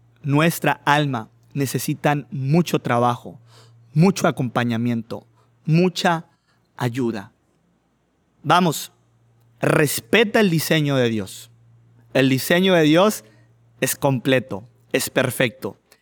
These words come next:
Espíritu, alma y cuerpo, que Dios los santifique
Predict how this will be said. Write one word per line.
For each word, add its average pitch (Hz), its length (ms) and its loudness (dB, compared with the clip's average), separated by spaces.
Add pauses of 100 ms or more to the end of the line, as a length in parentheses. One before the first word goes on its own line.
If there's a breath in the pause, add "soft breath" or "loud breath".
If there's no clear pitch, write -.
(220 soft breath)
Espíritu, 233 800 0 (640 soft breath)
alma 214 640 4 (640)
y 135 100 -2
cuerpo, 269 720 2 (500)
que 120 140 0
Dios 165 500 4 (120)
los 131 180 -2
santifique 180 840 0